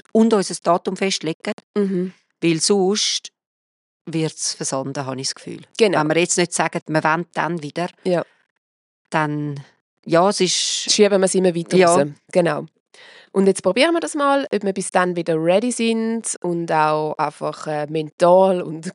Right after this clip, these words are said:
Speaker 2: körperlich wieder
Speaker 1: Mhm.
Speaker 2: fit sind für die Aufnahmen. Und wir sind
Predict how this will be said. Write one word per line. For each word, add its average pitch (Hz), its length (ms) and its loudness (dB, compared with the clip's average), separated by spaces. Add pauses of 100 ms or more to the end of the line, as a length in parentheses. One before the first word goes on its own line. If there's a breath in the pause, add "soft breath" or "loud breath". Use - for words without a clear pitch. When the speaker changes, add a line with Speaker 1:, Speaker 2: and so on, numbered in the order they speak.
Speaker 2:
körperlich 196 760 0
wieder 170 140 0
Speaker 1:
Mhm. 175 180 0
Speaker 2:
fit - 180 -6
sind 254 280 -4
für 240 100 -6
die 233 160 2
Aufnahmen. 214 640 4 (1120 loud breath)
Und 247 280 2
wir 226 100 2
sind 294 500 -4